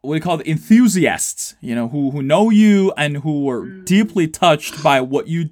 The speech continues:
Speaker 1: did for the city and throughout all your work. But meanwhile, as an immigrant,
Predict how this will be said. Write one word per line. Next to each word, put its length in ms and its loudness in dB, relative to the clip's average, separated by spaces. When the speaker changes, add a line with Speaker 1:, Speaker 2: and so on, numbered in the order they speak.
Speaker 1:
did 440 2
for 200 -4
the 100 0
city 640 2
and 180 -6
throughout 340 -2
all 120 -2
your 160 -2
work. 500 0
But 140 4
meanwhile, 680 2
as 180 0
an 100 -4
immigrant, 760 0